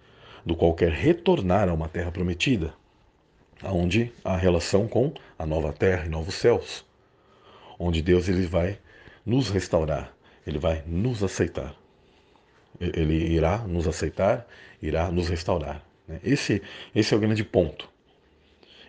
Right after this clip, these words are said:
E ele está fazendo isso já, através do Messias,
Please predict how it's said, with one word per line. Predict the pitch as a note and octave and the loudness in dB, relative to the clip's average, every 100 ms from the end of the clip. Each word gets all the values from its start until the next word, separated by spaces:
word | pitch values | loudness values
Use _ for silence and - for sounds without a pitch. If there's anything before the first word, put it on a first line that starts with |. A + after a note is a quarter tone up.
| - | -2
E | |
ele | F2 | 0
está | E2+ - A#2+ | 0 2 2
fazendo | - G2+ G2+ E2 | 2 0 0 0
isso | E2 D#2+ | -2 -2
já, | D#2+ D2+ D2 _ _ - | -4 -4 -4 _ _ -16
através | D#2+ D#2+ D#2+ D#2 | -6 -2 0 -2
do | |
Messias, | E2 D#2 - G#2+ B2+ - - | -2 -2 -2 2 0 -2 -16